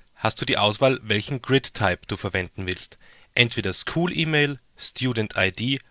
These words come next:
oder Public and P L Cs. Wählst du School-E-Mail, kannst du in einem späteren Schritt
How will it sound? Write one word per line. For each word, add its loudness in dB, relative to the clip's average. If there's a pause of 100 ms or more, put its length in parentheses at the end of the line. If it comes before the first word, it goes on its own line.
(140)
oder 0
Public 0
and -6
P 0
L 2
Cs. -4 (640)
Wählst 2
du 0
School-E-Mail, 0 (340)
kannst 2
du 0
in 4
einem 2
späteren 2
Schritt 0